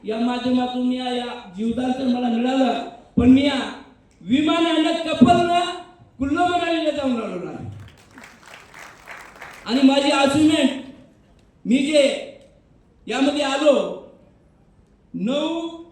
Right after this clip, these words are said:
जून दोन हजार तेवीसला जॉईन झालो आणि नऊ जून दोन हजार चोवीसला मी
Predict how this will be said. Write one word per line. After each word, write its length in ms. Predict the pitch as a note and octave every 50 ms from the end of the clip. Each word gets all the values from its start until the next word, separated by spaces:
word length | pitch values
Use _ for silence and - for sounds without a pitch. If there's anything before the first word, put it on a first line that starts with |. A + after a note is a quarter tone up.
| _ _ _ _ _ _ _ _ _ _ _ _ _ _ - - - -
जून 460 | C4+ D4+ E4 D#4+ C#4 A3+ - - - - - - - - - _ _ - F#3+
दोन 200 | A#3+ D4 D4 D4
हजार 480 | D4 C#4+ D4 D4 D#4 D4+ C4+ - -
तेवीसला 680 | C4 C4+ C#4 C#4+ C#4 - C#4+ C#4+ D4 C4+ A#3+ G#3+ - - - - - - - _ _ _ _ _ - F#3 G#3
जॉईन 400 | A#3+ C#4 D4+ E4 D#4+ D4 D4 C#4+
झालो 220 | C4 B3+ A#3 G3+ - - - - - - - - - _ _ _ _ _ _ _ _ _ _ _ _ _ _ -
आणि 320 | A3 B3+ C#4 C#4 C4 B3+
नऊ 440 | B3 C4 C#4 D4 D#4+ E4 D#4+ D#4 -
जून 360 | C#4 D#4+ E4 E4 D#4+ C#4 B3 - - - - - - - - _ _ _ _ - F3+
दोन 240 | B3+ D4 D#4 D4+
हजार 380 | D4+ D4 C#4+ D4 D4 D4+ D4+ C#4
चोवीसला 920 | - D4 - - C#4 C#4+ D4+ D#4+ D#4+ - D#4+ D#4+ D#4+ E4 D4 B3+ - - - - - - - _ _ _ _ -
मी 180 | G3 A3+ B3+